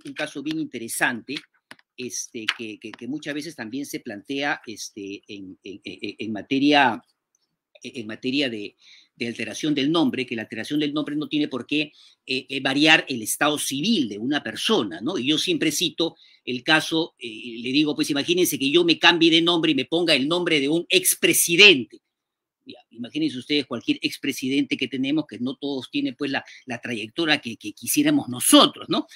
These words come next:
Pero claro, eh, eh, eh, Mario, de una manera muy fina, cita un ejemplo <laughs> bastante curioso, ¿no? Dice, "Sería el caso de una persona que en el Perú decidiera cambiar su nombre al idioma inglés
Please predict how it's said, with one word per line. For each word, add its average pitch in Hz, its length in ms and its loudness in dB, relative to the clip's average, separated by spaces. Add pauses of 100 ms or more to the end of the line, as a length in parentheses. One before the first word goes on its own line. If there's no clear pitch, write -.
(180)
Pero 170 180 0
claro, 196 320 8 (240)
eh, 160 180 -4
eh, 175 160 -2
eh, 180 160 -6
Mario, 214 380 8
de 160 80 2
una 196 220 2
manera 208 320 6
muy 233 240 8
fina, 180 580 4 (260)
cita - 280 -6
un 202 60 -4
ejemplo 196 340 -2
<laughs> - 0 -
bastante - 600 -4
curioso, 175 720 -2
¿no? 156 100 -6
Dice, 190 320 -4 (360)
"Sería 233 340 4
el 311 100 0
caso 294 280 6
de 208 100 2
una 277 220 0
persona 247 480 2
que 262 240 0
en 175 80 2
el 170 160 2
Perú 240 300 2
decidiera 220 480 0
cambiar 160 340 -2
su 208 220 -6
nombre 233 400 0 (260)
al 180 160 4
idioma 226 340 2
inglés 269 640 2